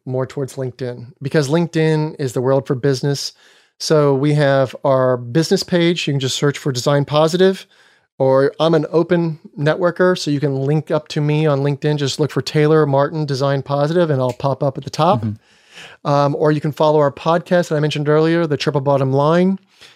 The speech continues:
Speaker 1: and you can follow us there. Um, any one of those three are, are great ways to reach out and connect with us.
Speaker 2: Perfect. And I will have all those links on the show notes. And I wanna thank you so much, Taylor, for coming on the show today.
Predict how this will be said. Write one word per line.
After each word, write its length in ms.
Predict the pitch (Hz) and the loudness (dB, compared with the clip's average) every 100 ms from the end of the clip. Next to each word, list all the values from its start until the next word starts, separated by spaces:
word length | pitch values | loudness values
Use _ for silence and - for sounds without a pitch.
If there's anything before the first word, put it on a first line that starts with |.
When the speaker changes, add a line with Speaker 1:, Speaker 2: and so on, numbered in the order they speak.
| _ | _
Speaker 1:
and 200 | 139 135 | -4 -4
you 40 | 131 | -4
can 120 | 139 | -6
follow 320 | - 139 135 | -2 -2 -2
us 100 | 127 | -6
there. 480 | 131 156 180 190 202 _ _ _ _ _ | -2 2 4 2 0 _ _ _ _ _
Um, 500 | 135 135 131 131 135 | -2 0 0 -2 -4
any 200 | 156 165 | -2 0
one 180 | 165 160 | 2 2
of 60 | 156 | 2
those 240 | 160 147 | 2 0
three 360 | - 151 160 165 | -4 0 0 2
are, 260 | 135 135 | 2 0
are 120 | - 131 | 0 -2
great 280 | 143 139 | -2 -2
ways 300 | 143 139 135 - | -2 -4 -4 -6
to 220 | 139 131 | -6 -6
reach 300 | 135 131 135 | -6 -6 -4
out 260 | 131 143 _ | -6 -8 _
and 260 | 135 127 123 | -6 -6 -8
connect 300 | 135 127 - | -8 -10 -12
with 100 | - | -16
us. 240 | 139 - _ | -18 -20 _
Speaker 2:
Perfect. 340 | - 107 110 - | -4 0 -2 0
And 240 | 123 120 | 0 2
I 240 | 113 117 117 | 2 2 2
will 140 | 117 | 2
have 260 | 113 113 107 | 0 0 0
all 520 | - 113 113 117 120 | 0 0 0 0 0
those 320 | 117 113 110 | 0 0 0
links 440 | 107 107 110 - - | 0 0 0 -4 -4
on 360 | 113 101 98 95 | -2 0 0 -2
the 220 | 92 92 | -2 -4
show 280 | - 113 127 | -4 -2 0
notes. 440 | 147 220 - - - - | 0 -4 -8 -12 -12 -2
And 440 | 120 113 113 117 - - - | 0 2 2 0 -4 -14 -4
I 60 | |
wanna 140 | 120 120 | -2 0
thank 200 | 135 127 | 0 0
you 60 | |
so 180 | 123 127 | 0 0
much, 300 | 131 123 - | 0 0 -2
Taylor, 260 | 120 117 127 | 0 0 0
for 300 | - 107 104 | 0 0 0
coming 420 | - 107 110 113 | -2 0 2 2
on 300 | 104 110 113 | 0 0 0
the 80 | 117 | 0
show 180 | - 190 | 0 -2
today. 420 | - 87 107 | 0 -2 -2